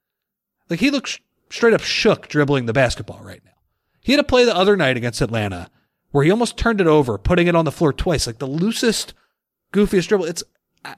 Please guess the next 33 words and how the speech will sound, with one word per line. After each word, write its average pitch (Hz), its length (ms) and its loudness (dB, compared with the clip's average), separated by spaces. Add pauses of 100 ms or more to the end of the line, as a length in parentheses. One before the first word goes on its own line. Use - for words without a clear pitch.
(160)
I 185 120 -6
can't 294 240 -4
describe 208 440 -2
it 156 80 2
except - 260 -2
saying, 160 180 0
like, 127 160 -4
it's 131 160 -8
like 143 140 -2
what, 175 180 0
like, 151 140 -2
an 131 80 -2
eleven-year-old 117 680 -2
or 98 60 -8
twelve-year-old 131 560 -2
trying 123 180 -2
to 110 40 -6
dribble 135 320 -2
with 117 120 -6
their 117 120 -6
opposite 117 300 -10
hand. 139 280 -2 (340)
It 202 40 0
was 220 140 2
really 269 220 2
bad. 196 420 2
Like, 113 140 -6
they, 165 80 2
they 180 160 2
were 175 120 0
not 202 360 -2
tight, 202 360 0 (160)
loose. 170 260 0